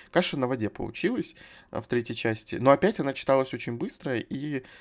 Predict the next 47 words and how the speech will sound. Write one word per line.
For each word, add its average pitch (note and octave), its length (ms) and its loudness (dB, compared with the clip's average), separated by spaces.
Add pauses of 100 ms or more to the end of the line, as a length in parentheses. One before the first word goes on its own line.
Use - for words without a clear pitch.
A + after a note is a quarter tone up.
(160)
а, G#2+ 160 0
причем A#2+ 300 -2
у A#2+ 60 2
меня B2 220 0
даже B2+ 280 2
с - 180 -8 (140)
интересом A#2+ 540 -2 (120)
читалась - 380 0
третья - 240 -6
часть, - 340 -2 (580)
а, G#2+ 280 -4
потому - 320 -2
что - 160 -4
во - 80 4
второй C#3+ 300 4
не C3+ 120 4
было B2 160 4
практически - 540 -4
ничего, D#3 280 4
не D#3 140 2
было C3 180 0
крючка - 460 0
автору, C#3+ 340 -2
чтобы A#2 320 -2
зацепиться A#2 540 -6
за A2+ 80 2
что-то G3+ 380 -2
и - 140 -4
начать A#2 320 -4
писать. - 320 -8
У - 20 -8
нее A2+ 160 -4
не C#3 100 0
было B2+ 220 0 (340)
нормальной C3+ 460 2
идеи C#3 320 4
во G#2 100 0
второй G#2 240 0
части, - 300 -4
потому A#2 160 -2
что A2+ 160 -8
у B2 40 -2
нее B2 140 -2
было B2 200 0
начало D3+ 540 0 (300)
развития A#2 460 -2
клиффхенгера, A2 720 2